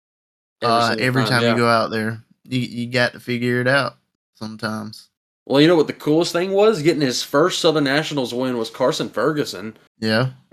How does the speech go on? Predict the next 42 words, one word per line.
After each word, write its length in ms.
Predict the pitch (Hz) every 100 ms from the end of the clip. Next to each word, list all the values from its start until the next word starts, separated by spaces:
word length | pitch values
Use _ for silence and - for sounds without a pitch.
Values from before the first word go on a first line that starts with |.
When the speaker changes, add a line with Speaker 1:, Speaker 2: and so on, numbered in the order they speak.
| -
Speaker 1:
Uh, 240 | - 110 107
ninety-three 580 | 110 123 139 131 131 139
car. 220 | 135 120
That's, 260 | 123 - 131
uh, 200 | 117 113
little 220 | 131 151
cousin 380 | - 156 151 120
to 80 |
Chris 320 | - 139 143 -
Ferguson, 640 | 120 110 104 - 104 110 _ _ _ _
who 120 | 127 135
actually 340 | 135 131 110
showed 240 | - 147
up 100 | 147
a 40 | 135
couple 240 | 143 139
nights 280 | 131 123 -
later 440 | 127 127 120 117 -
at, 240 | 120 113
uh, 240 | 107 95 95
at, 300 | 110 107 - _ _ -
uh, 240 | 104 95
where 140 | 104 123
was 100 | 95
it? 60 |
Screven. 540 | - - 139 165 98 80 _ _ _ _ _
Showed 200 | - 147
up 140 | 151
at 80 | -
Screven 440 | - - 135 170 135
to 100 | 107
race 280 | 107 104
with 180 | 110 98
him, 260 | 104 101 98
and, 240 | 98 104
uh, 220 | 101 101 98 _ -
he 140 | 120
had 220 | 131 117
some 140 | - 98
trouble 320 | 123 104 98
there, 200 | 104 101
so 240 | - 95